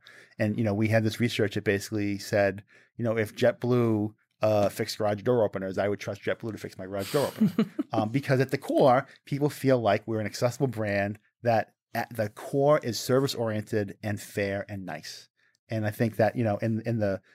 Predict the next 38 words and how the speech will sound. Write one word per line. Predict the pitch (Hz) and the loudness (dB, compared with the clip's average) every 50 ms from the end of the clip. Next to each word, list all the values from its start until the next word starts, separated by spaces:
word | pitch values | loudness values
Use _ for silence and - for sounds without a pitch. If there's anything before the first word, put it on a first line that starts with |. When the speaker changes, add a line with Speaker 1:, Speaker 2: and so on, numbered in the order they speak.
| _ _ - | _ _ -2
Speaker 1:
in | 120 117 | 0 2
the | 113 | 2
world | 117 113 123 135 139 135 131 | 2 4 6 6 6 6 4
that | 123 117 | 2 2
we're | 123 117 - | 0 0 0
all | 110 113 113 | 0 0 0
in | 113 117 | 0 -2
right | 113 107 107 | -2 -2 -2
now, | 107 110 110 113 127 135 131 - | -2 -2 0 0 0 -2 -4 -8
I | - | -8
think | - 113 104 - | -8 -8 -6 -6
that's | 107 101 - | -6 -4 -4
actually | 101 98 - - 101 98 | -4 -4 -4 -6 -8 -8
pretty | - - 120 113 107 | -6 -4 -4 -4 -2
nice, | 98 101 101 - - - - _ _ _ _ _ _ _ | -2 -4 -4 -6 -10 -14 -16 _ _ _ _ _ _ _
uh, | - 107 104 101 | 0 2 2 2
some | - - 120 107 | 2 0 0 0
pretty | - 123 120 113 | 2 2 2 4
nice | 110 104 104 - - | 2 2 0 -2 -6
D | - - 113 110 | -4 0 2 2
N | 107 98 | 4 4
A | 98 101 110 120 131 | 4 4 4 4 2
that | 127 117 101 95 - - | 2 2 2 2 0 0
I | 107 | -4
wanna | 107 101 95 | -4 -4 -4
make | 95 92 | -6 -6
sure | - - 95 | -6 -6 -4
we | 90 | -6
exploit, | 82 - - - - - 98 90 82 - - _ _ _ _ _ _ _ _ - | -6 -6 -10 -12 -6 -4 -4 -4 -4 -8 -14 _ _ _ _ _ _ _ _ -8
um, | 101 95 95 92 90 90 87 - - | -6 -4 -4 -4 -6 -6 -10 -10 -8
to, | - 104 85 | -6 -6 -6
to | - - - 95 | -6 -8 -6 -6
help | 101 90 - - | -6 -6 -6 -4
sort | - 101 95 | -2 -2 -2
of | 87 | -2
expand | 87 - - - 104 98 95 | -6 -8 -6 -4 -4 -2 -2
that | 90 87 - | -4 -6 -6
brand. | - 107 95 - - | -8 -10 -10 -10 -12